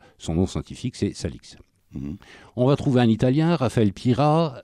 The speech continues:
Speaker 1: euh, Piria, qui purifie l'acide salicylique à partir de la salicyline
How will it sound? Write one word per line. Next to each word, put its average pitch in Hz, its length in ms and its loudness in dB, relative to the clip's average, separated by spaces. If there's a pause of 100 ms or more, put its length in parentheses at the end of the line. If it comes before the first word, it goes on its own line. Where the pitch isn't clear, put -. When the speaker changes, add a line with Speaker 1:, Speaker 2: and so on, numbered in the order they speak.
Speaker 1:
euh, 98 640 -2
Piria, 143 600 -4 (320)
qui - 100 -6
purifie 147 500 -2
l'acide 110 600 0 (460)
salicylique 147 800 -4
à 110 80 -8
partir 147 380 -6
de 120 100 -4
la 95 120 -2
salicyline 165 920 0